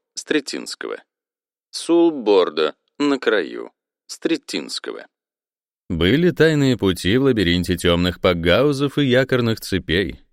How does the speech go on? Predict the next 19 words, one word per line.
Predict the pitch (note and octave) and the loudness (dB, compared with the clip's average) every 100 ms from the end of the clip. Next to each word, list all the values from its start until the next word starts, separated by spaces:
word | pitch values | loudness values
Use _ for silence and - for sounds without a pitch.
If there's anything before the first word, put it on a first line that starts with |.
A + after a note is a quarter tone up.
| _ | _
и | B2+ | -2
скрытая | B2 - - F#3+ F3 C#3+ C3 | -2 0 2 2 4 2 2
жизнь, | A2+ D#3 C#3+ C3+ | 2 2 2 2
которая | B2 A#2+ C3 B2+ A#2+ | 2 2 2 2 2
часто | A2 C3 A#2+ - A2 | 0 0 0 0 2
никак | F#2+ F#2 F#2+ F#2+ C3+ E3 C#3 | 2 0 0 0 0 -2 -2
не | C#3 B2+ | 0 2
пересекалась | A2 A2 A2 F2 F2 F2+ F2 | 2 0 -2 0 2 2 0
со | - F#2 | -2 -2
столицей | - E2+ D#2 C#2+ - C#2 | 0 0 0 -4 -8 -8
Третини. | C#2 C2 - A1+ G1+ - _ _ _ _ _ _ _ _ | -8 -10 -10 -10 -12 -20 _ _ _ _ _ _ _ _
Лавиане, | F2 E2 D2 C#2+ B2 D#3 D3+ C#3+ | 0 2 2 2 2 0 0 -2
в | - | -2
первый | D#3 E3 C3 A2+ | 2 4 4 4
раз | F2 G2 - | 4 2 0
сопроводив | F#2 D#2+ D#2+ D#2 E2 - | -2 2 2 2 0 0
Шерон | E2+ D#2+ E2 | 0 2 2
на | E2+ | 2
рынок, | G2 E3 D#3 - | 2 2 0 -4